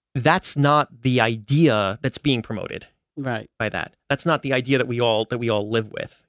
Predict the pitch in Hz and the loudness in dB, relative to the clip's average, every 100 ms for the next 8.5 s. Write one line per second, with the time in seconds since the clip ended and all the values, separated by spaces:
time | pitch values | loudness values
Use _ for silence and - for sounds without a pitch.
0 | - 120 101 - 143 131 147 135 123 117 | -6 -2 -2 -2 -2 0 4 4 2 -4
1 | _ _ _ _ _ _ - - 147 139 | _ _ _ _ _ _ -20 -2 2 2
2 | 131 135 - 170 - - 135 196 202 - | 2 -2 0 -4 -4 -4 -2 -2 -4 -4
3 | - 131 131 131 127 120 113 - 120 120 | -2 0 2 0 0 2 0 0 -2 0
4 | 110 107 - _ _ _ _ - 131 117 | 2 -2 -8 _ _ _ _ -2 0 2
5 | 107 107 _ _ _ _ _ _ _ _ | 0 -6 _ _ _ _ _ _ _ _
6 | _ _ _ - 147 131 117 107 _ _ | _ _ _ 0 2 4 2 -2 _ _
7 | _ _ 143 170 151 151 185 170 143 131 | _ _ 2 4 4 4 4 2 0 0
8 | 117 110 101 95 | -4 -2 -6 -6